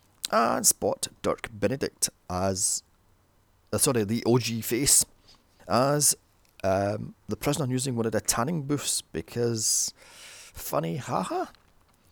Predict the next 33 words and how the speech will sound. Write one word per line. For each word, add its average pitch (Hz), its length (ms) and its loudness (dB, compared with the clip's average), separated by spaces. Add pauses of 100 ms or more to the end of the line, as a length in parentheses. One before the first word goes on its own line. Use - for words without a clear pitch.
(180)
By 135 100 4
the 135 60 6
way, 110 80 2
he 170 180 -4
wiped 120 480 0
his - 140 0
hands 143 340 0
of 156 80 -2
this, - 140 0
saying 131 320 0
this - 260 0
was 120 260 0
an 104 120 2
embarrassment 107 760 2
on 101 140 0
his 104 240 -2 (300)
career. 107 400 -2 (180)
<sighs> - 540 0
Ooh. - 180 -8 (1400)
Days 92 380 -2
later, 104 320 2 (280)
Sosa - 540 2 (220)
is 120 340 2
hot - 320 -6
on 90 160 -4
their 78 200 -4 (100)
trail. 127 560 2 (120)
Face 104 280 -4
is 101 80 -2
then 101 220 -2
kidnapped - 560 -2
while 98 260 0
sun 147 560 4